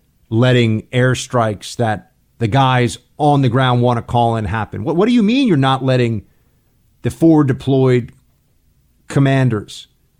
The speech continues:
make the decisions about how to proceed in this fight against the Islamic State? Why, why over-lawyer this thing?" Well, that was what Obama was doing.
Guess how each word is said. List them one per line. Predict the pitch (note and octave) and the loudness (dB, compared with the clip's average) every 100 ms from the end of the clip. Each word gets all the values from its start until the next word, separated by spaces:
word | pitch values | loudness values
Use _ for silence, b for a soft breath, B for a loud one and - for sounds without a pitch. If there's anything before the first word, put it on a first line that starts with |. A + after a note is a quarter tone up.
| _ _ | _ _
make | A2+ C#3+ D3 | 0 2 2
the | D3 | 0
decisions | B2+ - C#3+ G#2+ A#2 | -2 -2 -2 -2 -2
about | G#2+ A2 G2+ | -2 -2 -2
how | A#2+ B2 | 0 0
to | A#2 | -2
proceed | - A#2 - B2 | -2 -4 -2 -4
in | A2 | -4
this | G#2+ | -6
fight | - A2+ | -4 -4
against | G#2 G#2+ - | -4 -8 -8
the | G#2+ | -10
Islamic | G2 G#2+ G#2 | -8 -8 -10
State? | - - F#2 - _ _ _ _ _ | -12 -12 -12 -14 _ _ _ _ _
Why, | G#2+ C#3+ G3 | -2 0 0
why | C3 C#3 G3 B3+ - | 0 2 2 0 2
over-lawyer | G3+ G#3 G#3 F3 G#3 C#4 A3+ | 2 2 2 4 4 4 2
this | B2 A2+ - | 0 0 -2
thing?" | G#2 F2 | -10 -8
Well, | B2+ | -6
that | G3 | -4
was | A3 | -2
what | G#3+ A#3 | 0 0
Obama | A3+ D4 C#4+ | 2 0 0
was | F3+ A#2 | 0 0
doing. | G2+ F2 | -4 -10